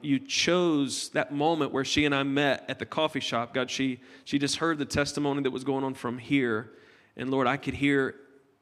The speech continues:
at the same time the testimony in her heart about what you were doing in her. And Father, I thank you for her genuine faith. I thank you that it's planted, Lord, handed down from her grandparents. Lord, I thank you that she has an inheritance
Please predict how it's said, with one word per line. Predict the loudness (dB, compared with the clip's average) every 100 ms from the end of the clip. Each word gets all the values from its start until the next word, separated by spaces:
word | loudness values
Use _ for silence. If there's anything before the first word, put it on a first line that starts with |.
| _
at | -4
the | 0
same | 2 0
time | 2 0 0
the | 0
testimony | 0 0 -2 -2 -2 -2
in | -4
her | -8
heart | -10 -2 0 0
about | 0 -2
what | -2
you | -4
were | -6
doing | -4 -4 -4
in | -6
her. | -10 -14 _ _ _ _ _ _ _
And | -4
Father, | 2 4 4
I |
thank | 4 0 0 -2
you |
for | -4
her | -4 -6
genuine | -4 -2 0 0 -2 -6
faith. | -10 -10 -10 -12 -18 _ _ _ _ _ _ _ _ -12
I |
thank | -2 0 2
you | 0
that | 2
it's | 0 -4 -10
planted, | -10 -4 -2 0 -2 -8 -8 -14 -18 _ _ _
Lord, | -2 0 -2 -6 -2
handed | 0 0 -2
down | -2 -4
from | -6
her | -6 -6
grandparents. | -4 -4 -4 -6 -6 -8 -6
Lord, | -4 -2
I | -2
thank | -2 -2 -4
you |
that | -4 -6 -2
she | 0 0
has | 0 -2
an | -4
inheritance | -6 -2 -2 -2 -6 -10 -10 -16